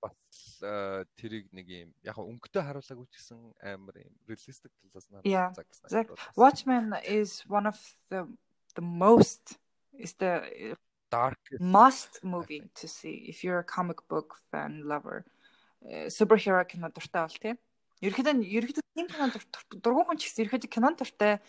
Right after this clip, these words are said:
Speaker 2: нэг тиймэрхүү юм дуртай хүмүүс бол ерөнхийдөө үзэхэд бол Watchmen бол it's, it's, it's a must.
Speaker 1: Most аюул.
Speaker 2: За,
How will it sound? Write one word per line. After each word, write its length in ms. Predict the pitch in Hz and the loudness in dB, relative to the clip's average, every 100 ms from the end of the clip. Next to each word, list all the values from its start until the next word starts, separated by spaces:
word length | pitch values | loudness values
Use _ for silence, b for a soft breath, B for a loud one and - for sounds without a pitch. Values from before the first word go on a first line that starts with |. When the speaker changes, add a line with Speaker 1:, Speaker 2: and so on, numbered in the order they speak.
| B B | B B
Speaker 2:
нэг 120 | - 190 | -12 -2
тиймэрхүү 480 | 240 233 - 208 202 190 B B _ 180 | 2 2 -2 -2 -2 -2 B B _ -8
юм 160 | 185 | -8
дуртай 320 | - - 185 | -10 -4 -2
хүмүүс 240 | 180 170 - | 0 -2 -6
бол 160 | 160 | -8
ерөнхийдөө 320 | 156 - 165 160 | -8 -10 -6 -6
үзэхэд 240 | - - - | -4 -6 -4
бол 180 | 151 - 170 | -6 -2 -2
Watchmen 320 | - 165 147 | -2 -8 -10
бол 140 | 143 - | -14 -12
it's, 480 | - - - - - _ _ _ | -12 -10 -10 -10 -14 _ _ _
it's, 160 | - - | -18 -10
it's 160 | 180 185 | -8 -6
a 80 | 160 | -6
must. 400 | 143 - - - _ _ _ _ _ _ _ _ _ _ _ _ _ _ _ _ - | -6 -10 -12 -18 _ _ _ _ _ _ _ _ _ _ _ _ _ _ _ _ -16
Speaker 1:
Most 240 | 95 92 | -16 -12
аюул. 320 | 78 82 82 - _ _ _ - B B B B _ _ - | -10 -10 -10 -16 _ _ _ -16 B B B B _ _ -2
Speaker 2:
За, 320 | 208 214 | 2 2